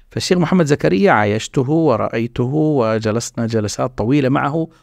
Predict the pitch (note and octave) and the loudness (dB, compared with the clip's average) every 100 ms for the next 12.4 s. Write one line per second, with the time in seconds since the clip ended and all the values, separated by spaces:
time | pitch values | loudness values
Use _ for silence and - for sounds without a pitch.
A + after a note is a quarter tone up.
0 | _ - C3 C3 C3 - - G3+ E3+ D3 | _ -4 -2 -2 -4 -2 2 2 2 0
1 | - F3+ D#3 E3 E3+ D3+ F3+ E3 D3+ F3 | 2 2 2 0 0 0 0 2 2 2
2 | G3 F3 - G3 E3+ F3+ F#3 B2+ C3 G#2 | 4 4 4 4 4 4 4 2 -2 -6
3 | F2 _ _ - B2 - D#3+ E3 F3+ E3+ | -8 _ _ -6 -2 4 4 4 2 2
4 | D3+ D3+ D#3 D3 C3 A2 - A2+ A2+ A2+ | 2 0 -2 0 0 -2 -6 -8 -6 -6
5 | - F3 - _ - - - - - - | -6 -8 -12 _ -20 -20 -20 -20 -20 -14
6 | - G#3+ A3 A#3+ - C4+ - D#3 B2+ B2+ | 2 6 8 6 4 0 0 -2 -2 -4
7 | D3 - A#2+ - B2+ - A2+ A#2+ A2+ A#2+ | -4 -4 -4 -4 -4 -6 -6 -4 -2 0
8 | A#2+ D3 - B2 B2+ G#2 A2 C3 G#2+ F#2+ | 2 0 -4 0 0 0 0 0 0 -2
9 | - - - A#2 - C3+ F#3+ A3 _ _ | -6 -6 -6 -4 -2 0 0 -4 _ _
10 | _ _ _ _ - F#2+ C3+ D3+ E3 B2 | _ _ _ _ -8 -2 0 2 0 0
11 | B2+ G2 B2 C3+ A#2+ A2+ - C3 - - | -2 0 -2 0 -2 -2 -6 -8 -8 -6
12 | A2 A#2+ C#3+ | -2 0 0